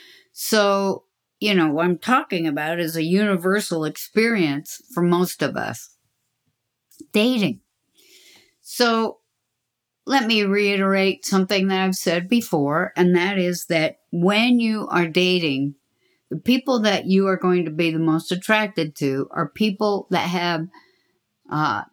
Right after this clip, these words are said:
that are similar, have similar characteristics to your mother and your father. And that might horrify some people,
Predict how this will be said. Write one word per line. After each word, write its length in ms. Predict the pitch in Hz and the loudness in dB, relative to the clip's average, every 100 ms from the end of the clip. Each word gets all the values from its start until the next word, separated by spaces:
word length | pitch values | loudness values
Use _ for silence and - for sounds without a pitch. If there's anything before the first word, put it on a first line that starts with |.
| - - _ _ _ - | -16 -16 _ _ _ -2
that 240 | 190 185 | 0 0
are 200 | 190 190 | 0 0
similar, 760 | 185 - 262 233 165 147 147 156 _ _ _ _ | -2 0 2 2 0 -2 -6 -8 _ _ _ _
have 180 | - 175 | -6 -4
similar 520 | - 262 254 247 214 | -2 2 4 2 0
characteristics 1080 | 190 208 185 - 175 175 165 - 143 - - | -2 0 0 -2 -4 -4 -6 -6 -6 -6 -16
to 120 | - 240 | -2 0
your 140 | 208 | 4
mother 340 | 190 180 180 | 4 4 0
and 200 | 175 156 | 0 0
your 100 | 156 | -2
father. 500 | 143 175 151 147 156 - _ _ _ _ _ _ _ _ _ _ _ - - | -2 -2 -2 -4 -10 -16 _ _ _ _ _ _ _ _ _ _ _ -20 -8
And 140 | 175 190 | 0 2
that 160 | 220 | 2
might 220 | 226 180 156 | 0 -2 -2
horrify 580 | 190 247 285 - 107 | 0 0 0 -2 -8
some 240 | 120 - 120 | -8 -8 -6
people, 420 | 143 127 - 190 | -6 -6 -2 -2